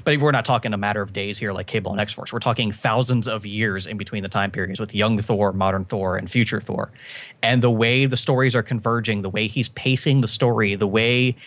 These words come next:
he's revealing various bits throughout the, the linearity of the comic, but not the linearity of the timeline. It's just an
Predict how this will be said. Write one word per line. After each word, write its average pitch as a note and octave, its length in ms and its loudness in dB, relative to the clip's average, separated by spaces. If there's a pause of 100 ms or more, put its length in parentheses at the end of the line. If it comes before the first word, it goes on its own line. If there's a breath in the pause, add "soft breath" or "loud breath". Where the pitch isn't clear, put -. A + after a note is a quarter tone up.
(140 loud breath)
he's C3+ 220 2
revealing A2+ 800 4 (100)
various A2+ 540 0
bits G#2+ 640 -2 (300)
throughout A2+ 680 -2
the, G2 500 -4 (1400 loud breath)
the A#2+ 180 0
linearity B2+ 580 4
of G2 60 -4
the F#2+ 60 -10
comic, B2 360 0
but - 60 -8
not G#2 120 -2
the B2+ 80 -4
linearity G#2 480 0
of G2 60 -2
the G2 80 -6
timeline. G2+ 640 -2
It's G#2 180 -4
just - 400 -4
an G#2 220 -2